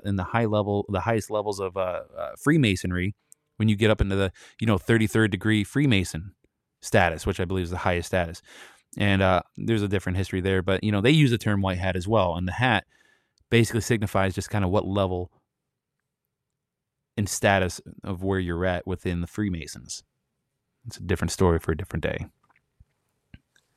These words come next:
You know, somebody told me one time, "Jason, it's gotta be hell to be in your mind." And I'm like, "What are you talking about?" They're like, "The stuff you talk about and read and research, like,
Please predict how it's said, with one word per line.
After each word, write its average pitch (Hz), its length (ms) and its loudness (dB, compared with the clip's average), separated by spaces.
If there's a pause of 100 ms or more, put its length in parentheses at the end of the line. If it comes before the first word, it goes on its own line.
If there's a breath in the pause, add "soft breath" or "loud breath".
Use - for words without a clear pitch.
(1120)
You 95 80 4
know, 98 60 6
somebody 135 260 6
told 107 220 6
me 98 80 6
one 90 160 4
time, 85 420 4 (380)
"Jason, 101 420 4
it's 107 220 4
gotta 98 300 4
be 90 400 0 (240)
hell - 440 -2 (240)
to - 80 -4
be 95 160 4
in 90 60 2
your 90 100 0
mind." 82 200 -2
And 76 80 -6
I'm 85 100 -4
like, 82 160 -10
"What - 100 -8
are - 20 -10
you 185 60 -20
talking 120 260 -6
about?" - 220 -8 (180)
They're - 120 0
like, 92 100 0 (140)
"The 92 80 -4
stuff - 500 0
you 98 80 -4
talk 98 420 2
about 98 280 -4 (240)
and 101 280 0
read 120 380 2
and 87 160 -2
research, 117 560 0
like, 98 240 0